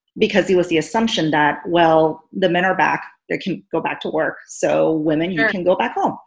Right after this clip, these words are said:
Speaker 1: So
Speaker 2: Yeah.
Speaker 1: for some reason or another, that type of model of,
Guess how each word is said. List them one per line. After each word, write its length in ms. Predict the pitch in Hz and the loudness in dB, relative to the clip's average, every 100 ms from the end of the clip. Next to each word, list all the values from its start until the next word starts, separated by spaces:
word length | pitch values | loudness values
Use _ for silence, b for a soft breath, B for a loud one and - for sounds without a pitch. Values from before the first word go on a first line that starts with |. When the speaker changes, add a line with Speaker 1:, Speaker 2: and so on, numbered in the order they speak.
| B B B B | B B B B
Speaker 1:
So 420 | - 247 220 208 | 2 8 8 8
Speaker 2:
Yeah. 140 | 208 196 - | 6 2 -2
Speaker 1:
for 120 | 240 | 0
some 640 | - - 226 247 262 254 - | 0 0 0 2 0 -2 -4
reason 340 | 185 220 226 185 | -2 0 0 0
or 40 | |
another, 640 | 170 185 196 139 135 - 170 | 2 2 2 2 0 -2 -2
that 320 | 190 196 170 - - | 2 2 0 -4 -4
type 240 | 196 196 | -2 2
of 140 | 180 139 | 0 0
model 680 | 147 147 151 175 233 285 - B B B B - | -2 0 0 2 2 0 -6 B B B B 4
of, 420 | 190 175 170 | 6 8 6